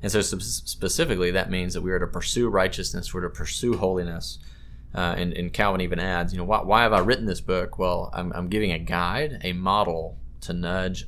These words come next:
along, uh, believers on the path of growing as sons united to Christ. And so,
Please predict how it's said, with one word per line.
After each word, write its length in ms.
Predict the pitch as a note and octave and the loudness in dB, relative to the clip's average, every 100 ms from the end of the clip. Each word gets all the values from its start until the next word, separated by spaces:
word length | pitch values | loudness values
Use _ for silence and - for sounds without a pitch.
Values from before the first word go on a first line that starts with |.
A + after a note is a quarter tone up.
| - | -4
along, 680 | E2+ F2+ F#2+ E2 D#2+ D#2+ - - - - - - | -2 0 0 0 0 0 -2 -4 -6 -6 -8 -6
uh, 100 | - | -4
believers 680 | E2+ E2+ A2+ D#3 E2 D#2+ - | 0 2 2 2 -2 -4 -4
on 140 | F2 | -4
the 80 | E2 | -6
path 500 | - F#2+ F2 E2+ - | -4 -2 0 -2 -4
of 160 | E2 | -8
growing 440 | - F#2 F2+ E2 E2 | 0 2 2 2 -2
as 120 | - | -4
sons 380 | - F2 E2 - | -2 -2 -2 -4
united 320 | E2 E2 E2 | -4 -4 -4
to 60 | F2 | -4
Christ. 400 | - F2+ - - | -4 -2 -4 -6
And 80 | |
so, 240 | - E2+ | -2 -2